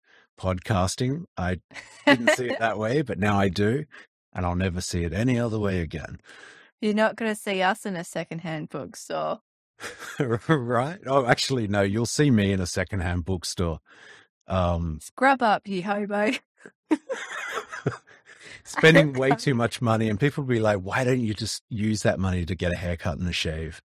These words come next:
Speaker 1: you bum?" Um, yeah, but, um, yeah, book clubs, I think they're great. I think they have a really storied history.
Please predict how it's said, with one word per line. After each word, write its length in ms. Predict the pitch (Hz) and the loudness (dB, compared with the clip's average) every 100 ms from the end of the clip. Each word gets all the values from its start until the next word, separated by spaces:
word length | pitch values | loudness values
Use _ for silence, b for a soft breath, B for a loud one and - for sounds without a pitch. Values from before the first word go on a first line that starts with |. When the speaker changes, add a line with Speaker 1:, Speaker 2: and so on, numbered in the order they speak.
| _ _ | _ _
Speaker 1:
you 200 | 82 80 76 | -6 -6 -6
bum?" 360 | - 78 82 80 - B B B B B - | -8 -6 -6 -8 -12 B B B B B -8
Um, 500 | 139 135 139 131 135 - | 2 4 4 0 -6 -14
yeah, 420 | 214 226 262 101 82 _ _ - - | 2 2 4 -2 -4 _ _ -14 2
but, 200 | 165 165 | 4 6
um, 280 | 156 151 190 | 4 2 2
yeah, 120 | 226 | 0
book 200 | 156 233 | 2 -4
clubs, 360 | - 190 98 - | 2 2 4 0
I 100 | 143 | 0
think 200 | 208 180 | 0 2
they're 140 | 135 | 0
great. 420 | 95 104 113 180 - | 2 0 0 -2 -8
I 100 | - | -10
think 460 | - 131 131 - - | -2 -2 -2 -8 -6
they 140 | 120 | -2
have 160 | 107 107 | -2 -2
a 140 | 104 | -4
really 220 | 107 107 | -2 -2
storied 720 | 101 - 107 107 101 92 85 - | -2 -2 0 2 2 2 -2 -6
history. 560 | 95 92 - 123 185 | -8 -6 -4 -4 -6